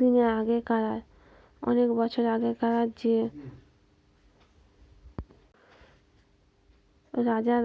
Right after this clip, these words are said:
আমলে যে পিলপাগুলো আছে, এখান থেকে ঝাঁঝ ঘন্টির আওয়াজ পাওয়া যায়। এটা হচ্ছে তুলসী মহারানী, পাঁচ পাঁচটা তুলসী মহারানী, বৃন্দা দেবী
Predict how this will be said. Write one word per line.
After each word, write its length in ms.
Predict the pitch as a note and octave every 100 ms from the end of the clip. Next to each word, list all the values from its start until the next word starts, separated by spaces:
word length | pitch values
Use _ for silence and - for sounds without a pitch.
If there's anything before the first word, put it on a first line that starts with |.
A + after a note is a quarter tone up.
| -
আমলে 280 | A#3+ A#3 A#3+ B3
যে 60 | A#3+
পিলপাগুলো 640 | A#3+ A#3+ A#3 A#3 A#3+ A#3+ A#3+ - -
আছে, 220 | A3 - C4+ C#4 - -
এখান 240 | A#3 A#3+ A#3 A#3
থেকে 240 | A#3 B3 B3 B3 - - - - - - A#3
ঝাঁঝ 240 | A#3+ A#3 A#3 A3+
ঘন্টির 360 | A#3+ A#3 B3+ B3 A3
আওয়াজ 200 | A3 - -
পাওয়া 200 | A3 G#3+ G#3+
যায়। 160 | G#3+ - -
এটা 160 | A3 A3+
হচ্ছে 200 | A3+ - A3+
তুলসী 360 | A#3 A3+ A3+ A#3+ A3+
মহারানী, 480 | A3 A3+ A3 A3+ C4 - - - - - - - - - _ _ - - _ _ _ - - - - - - - _ -
পাঁচ 200 | A#3 A#3 -
পাঁচটা 320 | A#3 A3+ - A#3
তুলসী 320 | A#3 A#3 - A3+
মহারানী, 460 | A3+ A3+ A3+ A3+ A#3+ C4 _ _ _ _ _ _ _ _ -
বৃন্দা 360 | A#3 A#3 A3+ A3
দেবী 240 | A#3 A#3